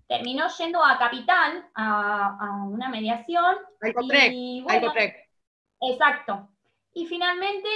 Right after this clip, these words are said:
Speaker 1: el acuerdo aquello era que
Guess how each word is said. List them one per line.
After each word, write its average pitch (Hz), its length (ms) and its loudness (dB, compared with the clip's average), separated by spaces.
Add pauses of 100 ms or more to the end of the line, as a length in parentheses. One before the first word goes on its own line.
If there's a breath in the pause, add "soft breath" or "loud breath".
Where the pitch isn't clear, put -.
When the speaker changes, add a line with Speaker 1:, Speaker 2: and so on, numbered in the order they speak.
(1300)
Speaker 1:
el 254 220 -2
acuerdo 247 320 4
aquello 370 500 0
era 269 180 2
que 233 400 -4